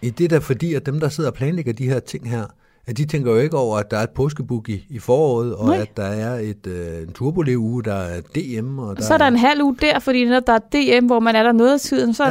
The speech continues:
Speaker 2: er man der ikke til foretræning,
Speaker 1: Lige
Speaker 2: men så er
Speaker 1: præcis.
Speaker 2: man der lige en forlænget weekend et andet sted. Og
Speaker 1: Og så
Speaker 2: ja,
Speaker 1: skal
Speaker 2: ja.
Speaker 1: vi til Langeland, og sådan, og det, det ligger sådan spredt ud over det hele, og det
Speaker 2: <laughs> Ja.
Speaker 1: skal vi, og derfor så, øh, så ved vi også præcis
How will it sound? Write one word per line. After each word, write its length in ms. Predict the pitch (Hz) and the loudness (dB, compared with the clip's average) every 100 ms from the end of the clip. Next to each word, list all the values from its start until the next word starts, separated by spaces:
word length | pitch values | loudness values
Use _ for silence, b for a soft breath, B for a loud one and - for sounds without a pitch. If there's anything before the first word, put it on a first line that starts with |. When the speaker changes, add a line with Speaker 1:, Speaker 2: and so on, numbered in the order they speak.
| 247 | 2
Speaker 2:
er 40 | |
man 160 | 240 247 | 2 2
der 60 | 220 | 0
ikke 100 | 220 | -2
til 100 | 233 | -2
foretræning, 540 | 247 240 - 277 240 | 0 0 0 -2 0
Speaker 1:
Lige 120 | 247 | 0
Speaker 2:
men 100 | 240 | 0
så 100 | 240 | 2
er 120 | 285 | 2
Speaker 1:
præcis. 40 | 240 | 4
Speaker 2:
man 100 | 233 | 2
der 80 | 226 | 2
lige 360 | 220 240 233 | 4 4 4
en 120 | 202 | 2
forlænget 380 | 190 220 233 240 | 0 0 2 2
weekend 200 | 226 233 196 | 2 0 0
et 40 | |
andet 240 | 208 285 302 | 2 2 2
sted. 300 | - 233 233 | 0 2 2
Og 60 | |
Speaker 1:
Og 60 | 214 | 2
så 60 | 151 | 4
Speaker 2:
ja, 60 | |
Speaker 1:
skal 120 | 311 - | 4 4
Speaker 2:
ja. 60 | |
Speaker 1:
vi 80 | 127 | 2
til 100 | 101 | 0
Langeland, 440 | 98 185 202 165 | -2 0 -2 -4
og 120 | 139 139 | -4 -4
sådan, 240 | 139 139 | -2 -4
og 160 | 131 175 | -6 -6
det, 160 | 180 | -6
det 120 | 214 | 0
ligger 240 | 226 247 254 | 2 4 4
sådan 200 | 277 277 | 4 2
spredt 260 | - 320 | 4 4
ud 80 | 151 | 8
over 120 | 392 110 | 6 6
det 100 | - | 4
hele, 240 | 226 240 285 | 4 4 4
og 60 | |
det 60 | 240 | 4
Speaker 2:
<laughs> 20 | - | 4
Ja. 40 | |
Speaker 1:
skal 200 | 170 190 | 4 2
vi, 100 | 226 | 2
og 120 | 165 | 0
derfor 240 | 165 156 160 | 0 0 -2
så, 260 | 156 160 | 0 0
øh, 160 | 147 135 | 0 -2
så 120 | - | -2
ved 120 | 156 | -2
vi 80 | 143 | 0
også 160 | 127 - | 0 -2
præcis 360 | 147 165 147 | -6 -6 -8